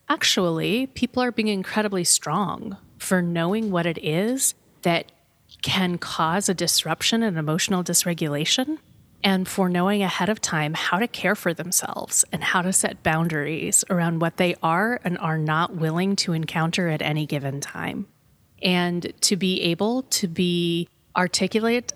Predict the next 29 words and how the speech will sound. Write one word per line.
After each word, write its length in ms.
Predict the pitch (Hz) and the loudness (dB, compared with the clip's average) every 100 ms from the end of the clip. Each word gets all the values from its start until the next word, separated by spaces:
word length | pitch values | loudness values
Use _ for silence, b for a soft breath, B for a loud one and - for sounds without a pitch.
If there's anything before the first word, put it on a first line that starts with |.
| - | 0
enough 640 | 190 196 247 269 - - - | 0 2 0 -2 -10 -8 -2
to 260 | - 175 | 0 2
know 640 | 170 170 170 170 190 247 254 | 0 2 2 2 2 0 -2
when 240 | 202 190 180 | 0 2 2
something 380 | 202 175 170 | 0 0 0
needs 200 | 170 170 | 0 0
a 60 | 165 | -4
content 560 | - 165 165 - 208 - | -4 -2 -2 0 0 2
warning 480 | 208 220 220 226 226 _ _ _ - | 0 0 0 -2 -6 _ _ _ -2
and 320 | 180 170 170 | 0 2 2
to 100 | - | 2
be 140 | 170 165 | 2 2
respectful 640 | 165 - 160 - - 190 | 2 2 0 -2 0 2
enough 540 | 190 190 208 - - - | 2 2 0 -4 -14 -4
to 260 | - 175 160 | 0 2 2
offer 400 | 165 151 - 208 | 0 -2 0 0
that 280 | 208 208 - | 2 0 0
to 100 | - | -2
people 500 | - 220 - 277 294 _ _ _ _ _ _ - - | 0 -2 0 0 -2 _ _ _ _ _ _ -20 -2
is, 120 | 196 185 | 0 2
again, 460 | 170 170 170 208 | 2 2 0 0
an 220 | - 175 | 0 0
incredible 520 | 165 170 - 175 165 160 | 0 -2 0 0 0 0
skill 580 | - - - 170 196 220 | 2 2 2 0 0 2
and 120 | 196 | 2
a 80 | 165 | 2
sign 220 | 180 165 | 0 0
of 160 | 160 - | -2 -2
respect 580 | 165 - - 160 - | 0 0 0 -4 -4